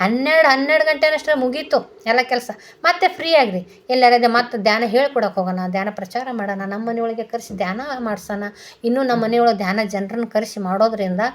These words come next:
ಮನೆ ಮನೆ ಧ್ಯಾನ ಮಾಡೋದ್ರಿಂದ, ಆ, ವೈಬ್ರೇಷನ್ ಹೆಚ್ಚಾಗ್ತದೆ ಮನೆಯೊಳಗೆ. ಮನೆಯೊಳಗೆ ವೈಬ್ರೇಷನ್ ಪಾಸಿಟಿವಿಟಿ ಹೆಚ್ಚಾದ್ವು ಅಂದ್ರೆ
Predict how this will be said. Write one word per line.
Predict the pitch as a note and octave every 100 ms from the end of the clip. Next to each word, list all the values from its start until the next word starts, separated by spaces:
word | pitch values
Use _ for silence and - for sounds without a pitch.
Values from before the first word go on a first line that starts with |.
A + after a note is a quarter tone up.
| - - -
ಮನೆ | G3+ A#3+
ಮನೆ | B3 A3+ G3+
ಧ್ಯಾನ | G3 A3 A3+
ಮಾಡೋದ್ರಿಂದ, | G3 G3+ A#3+ A3+ G3 F3+ B3 C4+ - _ _ A#3
ಆ, | G3+ F#3 F3+
ವೈಬ್ರೇಷನ್ | G#3+ A3+ B3 B3 A#3
ಹೆಚ್ಚಾಗ್ತದೆ | G#3 A#3+ A3+ - G3
ಮನೆಯೊಳಗೆ. | F#3 G#3 G3 D3+ - _ _ _ -
ಮನೆಯೊಳಗೆ | A#3 C4 C4 B3+
ವೈಬ್ರೇಷನ್ | A#3+ B3+ B3 B3
ಪಾಸಿಟಿವಿಟಿ | A#3 G#3+ A#3+ C4 B3 A#3+
ಹೆಚ್ಚಾದ್ವು | A#3 A#3+ B3+ A#3
ಅಂದ್ರೆ | G#3 A3 C4+